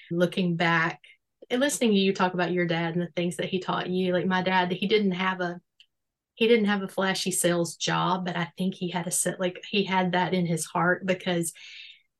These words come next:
uh, the skills I think that have helped me the most in my life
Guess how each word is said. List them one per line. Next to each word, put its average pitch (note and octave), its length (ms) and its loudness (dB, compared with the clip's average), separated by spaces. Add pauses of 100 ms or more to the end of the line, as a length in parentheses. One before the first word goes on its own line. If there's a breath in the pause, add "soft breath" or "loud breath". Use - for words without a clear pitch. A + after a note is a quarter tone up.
(100)
uh, - 60 -12 (520)
the A3 100 0
skills G#3 420 2
I F#3+ 120 0
think F#3+ 280 0
that F3+ 220 2 (140)
have G3 200 0
helped - 320 -4
me F#3+ 140 2
the F3+ 60 2
most F3 360 0
in F#3 80 2
my F3+ 220 2
life F3+ 420 0